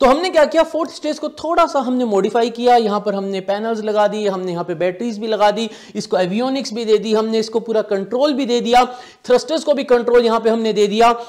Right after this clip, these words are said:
और हमने एक प्लेटफॉर्म ऐसा बनाया, जहाँ पर हम छोटे छोटे पेलोड्स को भेज सकते हैं। और ये पेलोड्स बड़े काम के हैं। क्यों? क्योंकि इन पेलोड्स के अंदर कुछ ऐसे पेलोड्स हैं, जो आगे हिंट कर रहे हैं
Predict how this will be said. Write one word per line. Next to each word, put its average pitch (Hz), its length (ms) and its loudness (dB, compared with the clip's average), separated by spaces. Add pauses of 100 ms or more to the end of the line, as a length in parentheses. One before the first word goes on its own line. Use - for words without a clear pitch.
(160)
और 262 140 8
हमने 262 280 2
एक 311 160 -6
प्लेटफॉर्म 262 460 2
ऐसा 294 200 4
बनाया, 262 200 2
जहाँ 240 220 2
पर 294 80 -2
हम 285 100 -4
छोटे 277 220 -2
छोटे 285 220 -4
पेलोड्स 285 640 0
को 285 160 2
भेज 202 280 0
सकते - 240 -8
हैं। - 80 -8
और 214 140 2
ये 294 80 2
पेलोड्स 269 380 0
बड़े 277 160 0
काम 214 300 -4
के 208 60 -6
हैं। 208 100 -6
क्यों? 294 180 2 (380)
क्योंकि 269 200 0
इन 320 100 2
पेलोड्स 302 420 0
के 311 60 0
अंदर 302 140 -2
कुछ 311 220 -4
ऐसे 269 240 2
पेलोड्स 294 400 0
हैं, 294 120 -2
जो 302 120 2
आगे 233 440 -2
हिंट 240 260 -2
कर 190 160 0
रहे 202 140 2
हैं 311 180 -4